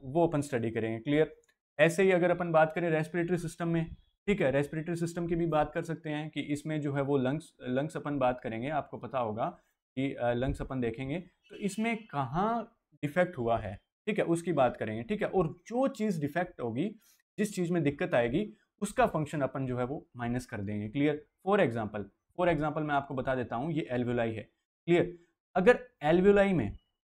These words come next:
अगर alveoli में दिक्कत आ गई, क्लियर, अगर alveoli जो है वो डिफेक्टिव हो गई, तो अपन क्या करेंगे? अपन इसके,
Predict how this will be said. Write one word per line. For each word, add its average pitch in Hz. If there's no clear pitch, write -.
अगर 214
alveoli 190
में 190
दिक्कत 143
आ 113
गई, 104
क्लियर, 170
अगर 156
alveoli 175
जो 143
है 127
वो 135
डिफेक्टिव 120
हो 117
गई, 123
तो -
अपन 202
क्या 196
करेंगे? 185
अपन 196
इसके, 190